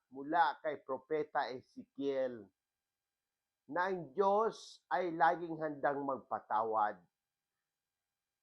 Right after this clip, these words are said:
sa sinumang tunay na magsisisi at magbabalik loob sa Kanya. Sa panahon ng Kwaresma, tayo ay inaanyayahang suriin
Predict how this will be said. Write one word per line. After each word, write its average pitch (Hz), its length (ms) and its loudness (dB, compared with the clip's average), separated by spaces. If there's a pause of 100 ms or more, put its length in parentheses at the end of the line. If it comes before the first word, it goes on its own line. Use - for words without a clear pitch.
sa 202 160 -4
sinumang 214 560 2 (160)
tunay 208 480 2
na 185 160 0
magsisisi 131 1120 -4 (1300)
at 170 240 0
magbabalik 165 1120 0
loob 147 480 0
sa - 240 -6
Kanya. 98 480 -8 (2250)
Sa 240 240 -2
panahon 135 480 2
ng 120 240 -2
Kwaresma, 104 720 -2 (1400)
tayo 175 480 6
ay 170 160 -4
inaanyayahang 170 960 0
suriin 170 1040 -4